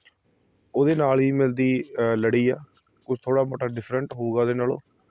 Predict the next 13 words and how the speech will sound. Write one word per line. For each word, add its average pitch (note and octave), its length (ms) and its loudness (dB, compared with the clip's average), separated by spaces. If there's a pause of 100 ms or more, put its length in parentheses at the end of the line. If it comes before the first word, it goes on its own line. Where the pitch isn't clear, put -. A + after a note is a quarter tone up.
(680)
ਇਹ C3 100 -2
ਪਹਿਲਾਂ, D#3 340 2
ਸਭ C#3+ 260 -4
ਤੋਂ E3+ 100 0
ਪਹਿਲਾਂ C#3+ 300 -2
ਤਾਂ C#3+ 300 0
ਆਪਾਂ C3 440 -2 (160)
ਆਪਣੇ C3 280 -4
'ਤੇ C#3 120 -2
ਕੰਮ B2 240 -2
ਕਰਨਾ A#2 280 -4
ਸ਼ੁਰੂ B2+ 260 -2
ਕਰੀਏ। A2+ 360 0